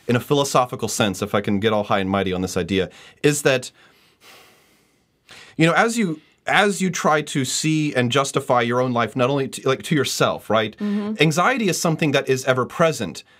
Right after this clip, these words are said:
Speaker 1: And the way that we kind of develop through this, or, or, you know, fear can be both things. It is, it is both a, it can be a paralytic, but it can also be a stimulant.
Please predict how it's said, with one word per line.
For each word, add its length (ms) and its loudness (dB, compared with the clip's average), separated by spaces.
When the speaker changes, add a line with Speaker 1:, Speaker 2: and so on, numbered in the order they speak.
Speaker 1:
And 220 2
the 60 0
way 240 2
that 180 -2
we 100 2
kind 240 2
of 80 -2
develop 420 0
through 240 2
this, 240 0
or, 260 0
or, 340 0
you 80 2
know, 80 2
fear 300 0
can 160 0
be 100 0
both 240 2
things. 260 0
It 80 0
is, 140 -2
it 140 0
is 160 -2
both 220 0
a, 200 -4
it 60 -4
can 100 0
be 80 2
a 60 2
paralytic, 640 0
but 60 4
it 40 0
can 100 0
also 240 -2
be 120 0
a 40 2
stimulant. 600 -2